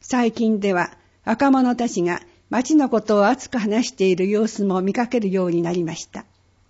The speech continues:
私たちは、これからも地域の若者と力を合わせて、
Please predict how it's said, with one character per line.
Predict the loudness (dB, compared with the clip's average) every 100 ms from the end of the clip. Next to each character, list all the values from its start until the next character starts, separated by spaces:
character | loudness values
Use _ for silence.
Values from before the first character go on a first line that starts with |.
| _ _ _ _ _ -6
私 | 0 0 0
た | -4
ち | -4 -4
は、 | -4 -8 _ _ 0
こ | 2
れ | 2
か | 2
ら | 2
も | 2 0
地 | 2 2
域 | 2 0
の | 2 0
若 | -2 -2 0
者 | 2 0
と | -2 -4 -6 -12 _
力 | -8 -2 0 2
を | 0 0
合 | -4
わ | -4
せ | -8
て、 | -8 -10 -10